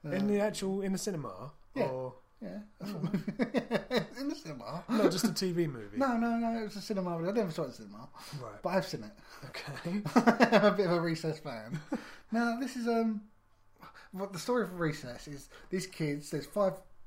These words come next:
Speaker 2: kids. They're all different. Like, you've got the geeky one, you've got the, um, the sciencey one, you've got the, the sporty one,
Speaker 1: Yeah.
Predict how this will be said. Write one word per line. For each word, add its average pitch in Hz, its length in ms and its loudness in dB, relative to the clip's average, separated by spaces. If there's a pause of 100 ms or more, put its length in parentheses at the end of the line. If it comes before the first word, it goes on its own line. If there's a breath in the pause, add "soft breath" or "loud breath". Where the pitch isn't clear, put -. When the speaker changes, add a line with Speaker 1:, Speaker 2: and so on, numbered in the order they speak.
(160)
Speaker 2:
kids. 127 460 -10
They're 190 120 0
all 202 60 2
different. 135 300 -6
Like, 123 120 -8
you've 131 100 -12
got 117 100 -14
the 113 80 -12 (140)
geeky 139 280 -8
one, 131 340 -4
you've 117 160 -10
got 104 140 -12
the, 110 60 -14 (400)
um, 113 320 -12 (300 loud breath)
the - 80 -18
sciencey 127 580 -8
one, 123 420 -8 (300 loud breath)
you've 113 100 -18
got 117 140 -12
the, 113 160 -14 (440 soft breath)
the 117 80 -12
sporty 123 340 -12
one, 120 440 -8 (280)
Speaker 1:
Yeah. 113 140 -10